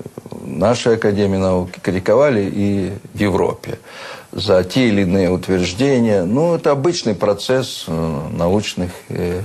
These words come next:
познаний, исследований, но иногда и несправедливо. И вот, отвечая на одну из таких крити-, критик, м, э, в зарубе-, зарубежном журнале,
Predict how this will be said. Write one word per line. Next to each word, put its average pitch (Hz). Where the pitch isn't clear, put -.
познаний, 98
исследований, 98
но 127
иногда 147
и 170
несправедливо. 131
И -
вот, 135
отвечая 113
на 104
одну 101
из 95
таких 95
крити-, 139
критик, -
м, 92
э, 87
в 78
зарубе-, 85
зарубежном 87
журнале, 107